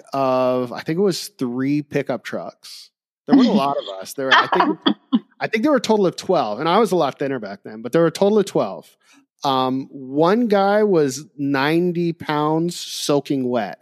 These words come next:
Speaker 1: I mean,
Speaker 2: <laughs>
Speaker 1: he was serious with clothes on. He was,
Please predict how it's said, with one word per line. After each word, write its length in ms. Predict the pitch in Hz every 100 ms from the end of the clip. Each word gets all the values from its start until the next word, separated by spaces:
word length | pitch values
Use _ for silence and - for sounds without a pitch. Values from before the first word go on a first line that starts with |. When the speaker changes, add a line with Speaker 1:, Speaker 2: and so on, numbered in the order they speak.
| -
Speaker 1:
I 80 |
mean, 480 | 139 139 131 127 123 123 - _ _ _
Speaker 2:
<laughs> 480 | 392 - - - -
Speaker 1:
he 240 | 196 214
was 640 | 208 175 156 151 143 139 -
serious 400 | - 208 180 139
with 300 | - 180 233
clothes 260 | - 202 175
on. 160 | 107 98 - -
He 320 | - - 226
was, 600 | 240 208 180 175 170 165